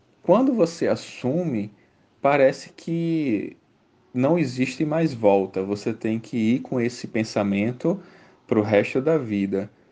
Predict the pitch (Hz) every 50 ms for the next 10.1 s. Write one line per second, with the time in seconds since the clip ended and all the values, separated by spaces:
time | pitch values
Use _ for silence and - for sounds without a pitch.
0 | _ _ _ _ _ _ - - 196 196 202 220 208 208 196 202 - 190 185 180
1 | 175 - 247 254 254 - - 320 - 320 311 - - 208 190 180 170 160 165 -
2 | - - 165 135 117 120 131 143 147 135 120 113 117 113 113 - 113 113 113 -
3 | - 117 110 120 120 - 120 104 98 98 104 117 123 117 107 - - - - 104
4 | 104 107 104 104 104 104 104 104 101 98 98 95 - 107 107 131 143 120 117 -
5 | _ - - _ _ _ - 143 147 160 165 - - 156 151 151 147 147 - -
6 | 135 135 165 196 196 202 185 180 180 185 170 - 160 139 123 - 113 113 139 135
7 | 131 131 143 135 135 - - 135 127 131 131 127 - - - - 135 117 117 127
8 | 156 165 - 123 117 110 110 110 - - 107 104 104 107 104 104 104 101 101 101
9 | 104 101 98 - - 107 104 - - - 113 107 104 98 90 85 90 104 - -
10 | -